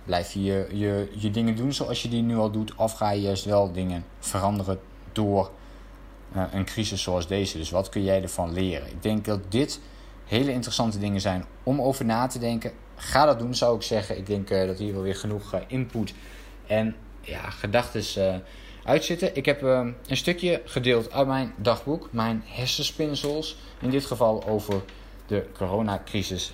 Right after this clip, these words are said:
levenslessen. En wellicht dat ik de volgende keer eens, eh, weer een nieuw stukje pak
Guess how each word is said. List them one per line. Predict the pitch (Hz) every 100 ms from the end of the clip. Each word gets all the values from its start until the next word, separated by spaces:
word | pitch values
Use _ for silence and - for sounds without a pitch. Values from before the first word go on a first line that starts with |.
| -
levenslessen. | 92 110 131 127 107 104 107 101 107 107 -
En | 95 92 -
wellicht | 92 98 -
dat | 92
ik | 85
de |
volgende | 90 87 90
keer | - 85
eens, | 85 -
eh, | 85 - - - -
weer | 110
een | 113
nieuw | 135 139
stukje | - 113 -
pak | 98 87